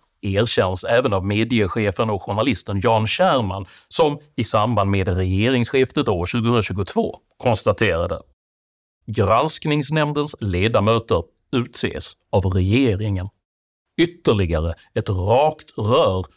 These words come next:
för den politiska makten att påverka hela vägen till programverksamheten. Public service oberoende är skört. Är det någon som tror att allting kommer att förbli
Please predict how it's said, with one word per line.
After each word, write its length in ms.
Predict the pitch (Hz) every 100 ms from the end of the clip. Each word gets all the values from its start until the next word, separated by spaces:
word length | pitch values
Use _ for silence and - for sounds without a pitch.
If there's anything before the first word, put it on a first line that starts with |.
| -
för 140 | 127 104
den 220 | 104 90
politiska 800 | - 113 139 131 - 123 - 127
makten 420 | 139 - 101 92 -
att 220 | 92 -
påverka 720 | - 151 208 131 82 - 92 - _
hela 540 | 139 160 175 170 165 143
vägen 540 | 127 131 95 95 92
till 280 | - 120 90
programverksamheten. 1300 | - 92 92 90 104 107 104 - 113 113 110 - 92 - _ _ _ _ _ _ -
Public 280 | 123 107 110
service 560 | - 156 95 90 90 -
oberoende 760 | 127 143 170 113 87 80 87 85 _ _ _
är 80 | 117
skört. 540 | - - 208 135 113 _ _ _ _ _ _ _
Är 180 | 127 156
det 120 | 170
någon 500 | 175 180 147 82 78
som 200 | 78 95
tror 440 | - - 202 - - _ _ _ _
att 160 | 110 - -
allting 580 | 139 147 - 107 87 95 _ -
kommer 320 | - 101 85
att 200 | 87 -
förbli 520 | 101 92 104 - 80